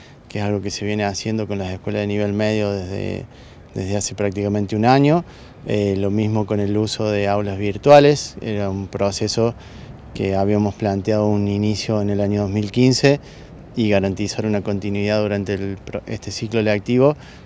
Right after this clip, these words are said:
eh, lo cual también se acordó y se, se dio el ok, digamos, desde el Ministerio, manifestando una conformidad bastante interesante en cuanto a lo que se ha hecho y darle continuidad a estas acciones. Este, se está planteando para el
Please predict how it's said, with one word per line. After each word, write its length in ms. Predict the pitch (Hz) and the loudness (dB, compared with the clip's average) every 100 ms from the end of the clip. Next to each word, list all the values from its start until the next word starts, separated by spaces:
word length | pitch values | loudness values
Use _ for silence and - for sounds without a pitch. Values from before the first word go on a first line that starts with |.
| - - | -12 -6
eh, 400 | 101 95 92 95 | -2 -2 -2 -4
lo 160 | 101 95 | -6 -4
cual 160 | 107 104 | -2 0
también 320 | 101 98 101 | 0 0 -2
se 140 | - | -4
acordó 440 | 104 101 98 107 117 | -4 -2 0 2 2
y 60 | |
se, 480 | 110 - 98 95 92 113 | -2 -6 -6 -6 -8 -12
se 560 | - - 98 95 95 | -12 -10 -8 -8 -8
dio 140 | 98 104 | -6 -4
el 80 | 101 | -2
ok, 180 | 98 | -2
digamos, 520 | 107 107 104 101 104 101 | 0 0 0 -2 -4 -6
desde 120 | 95 | -6
el 80 | 101 | -6
Ministerio, 640 | 101 101 92 107 117 131 - - - - - - | -6 -6 -2 0 2 0 -4 -20 -20 -20 -18 -6
manifestando 680 | 104 98 - 95 - 101 104 | -4 -4 -4 -6 -2 -2 0
una 140 | 101 | -2
conformidad 920 | 101 95 104 101 101 101 104 98 92 - - - | -4 -8 -6 -4 -2 0 0 0 -2 -6 -16 -16
bastante 480 | 110 98 - 104 101 | -8 -8 -6 -6 -4
interesante 640 | 98 98 101 98 117 107 | -4 -2 -2 -2 -2 0
en 80 | 104 | -2
cuanto 240 | 98 98 101 | -4 -4 -4
a 20 | |
lo 80 | 98 | -4
que 100 | 98 | -6
se 140 | - | -2
ha 100 | 104 | 0
hecho 320 | 110 123 135 - - - - - | 2 2 0 -2 -18 -20 -20 -10
y 100 | - | -4
darle 240 | 98 98 101 | -2 0 0
continuidad 440 | 98 92 98 101 | -2 -4 -2 -4
a 20 | |
estas 240 | 98 - 95 | -4 -6 -4
acciones. 760 | 98 101 - 143 147 151 151 - - - - - | -2 0 6 8 8 6 2 -4 -20 -20 -14 -4
Este, 680 | 104 98 - 101 98 95 | -4 -4 -2 0 0 -2
se 160 | - 101 | -4 -6
está 180 | - - | -2 -2
planteando 800 | - 101 101 117 113 117 117 | 2 0 2 2 2 2 2
para 320 | 101 107 98 101 | 0 -2 0 -2
el 260 | 98 92 | -4 -6